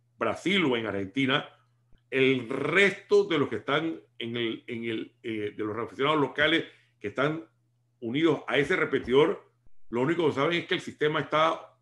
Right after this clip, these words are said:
ocupado y que alguien está hablando, pero no puede hablar. Bueno, puede hablar de repetidor, de, de,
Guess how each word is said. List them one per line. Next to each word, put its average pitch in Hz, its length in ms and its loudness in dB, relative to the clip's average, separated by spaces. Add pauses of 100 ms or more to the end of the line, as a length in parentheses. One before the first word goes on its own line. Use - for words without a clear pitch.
(120)
ocupado 131 760 0 (580)
y 135 100 -12
que 120 80 -2
alguien 135 220 2
está 127 160 0
hablando, 160 460 -2 (1400)
pero 131 180 2
no 135 120 4
puede 143 180 4
hablar. 165 440 2 (200)
Bueno, 131 300 -2 (220)
puede 156 180 6
hablar 175 500 4 (540)
de 123 360 4
repetidor, 127 560 -2
de, 131 180 2
de, 120 560 -4